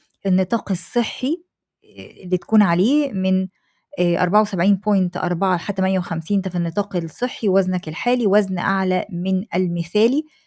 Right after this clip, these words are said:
تعال نجرب بقى إن إحنا نعمل له publish. هنا مثلًا م-، مية وتمانين مثلًا الطول،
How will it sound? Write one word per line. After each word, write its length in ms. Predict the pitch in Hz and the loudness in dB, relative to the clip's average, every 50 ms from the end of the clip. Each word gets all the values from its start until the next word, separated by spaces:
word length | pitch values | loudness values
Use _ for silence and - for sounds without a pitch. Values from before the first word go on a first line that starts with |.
| _ _ _ - | _ _ _ -8
تعال 160 | 175 170 175 | -4 -4 -2
نجرب 440 | 165 170 160 185 196 208 208 180 170 | -2 0 0 2 2 2 2 0 0
بقى 140 | - - | -2 -2
إن 80 | 202 185 | -2 -2
إحنا 180 | 202 - - 185 | -4 -4 -4 -4
نعمل 260 | 170 156 175 202 214 | -2 0 0 2 2
له 60 | 208 | 2
publish. 600 | - 226 240 - 254 262 262 - - - - - - _ _ _ _ _ _ - _ _ _ _ _ - | 2 0 -2 -2 -2 -2 -2 -2 -4 -8 -10 -12 -14 _ _ _ _ _ _ -20 _ _ _ _ _ 0
هنا 140 | 220 208 202 | 2 2 2
مثلًا 260 | 196 196 - 202 185 | 2 0 -2 -2 -2
م-، 260 | 180 175 180 190 190 | 0 0 0 0 0
مية 200 | 190 190 190 185 | 0 0 0 0
وتمانين 600 | 175 175 - 170 165 165 170 180 202 214 208 196 | -2 -2 -2 -2 -2 0 0 0 -2 -2 -4 -4
مثلًا 380 | 190 196 - - 202 190 180 170 | -6 -6 -4 -4 -4 -2 -4 -4
الطول، 640 | 170 - - - 233 240 247 247 254 247 247 247 | -6 -8 -6 -4 -2 0 0 0 0 0 0 -2